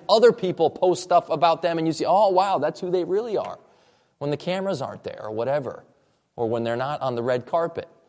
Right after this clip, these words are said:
when someone catches them in an unexpected moment. So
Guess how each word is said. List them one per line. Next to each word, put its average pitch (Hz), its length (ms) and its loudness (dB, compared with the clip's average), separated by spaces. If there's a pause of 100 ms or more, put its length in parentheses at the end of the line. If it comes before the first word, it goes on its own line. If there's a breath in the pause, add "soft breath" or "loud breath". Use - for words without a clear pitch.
(220)
when 110 120 -14
someone 135 220 -4
catches 127 380 -8
them 117 180 -2
in 110 60 -6
an 127 460 -6 (640)
unexpected 123 520 -8
moment. 147 440 -4 (260 soft breath)
So 175 220 4